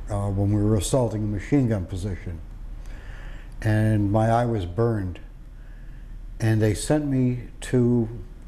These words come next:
a forward advance party to Mount Fuji in Japan to get our battalion area squared away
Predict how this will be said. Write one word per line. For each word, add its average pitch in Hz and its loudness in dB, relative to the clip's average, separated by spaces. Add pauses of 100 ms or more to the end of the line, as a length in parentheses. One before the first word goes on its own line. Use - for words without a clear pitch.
(260)
a 107 0
forward 139 2
advance 113 0
party 110 2
to 101 -8
Mount 104 -2
Fuji 101 0 (560)
in 110 2
Japan 101 2 (1040)
to 123 4
get 127 2 (720)
our 113 4
battalion 131 2
area 120 4
squared 127 2
away 117 4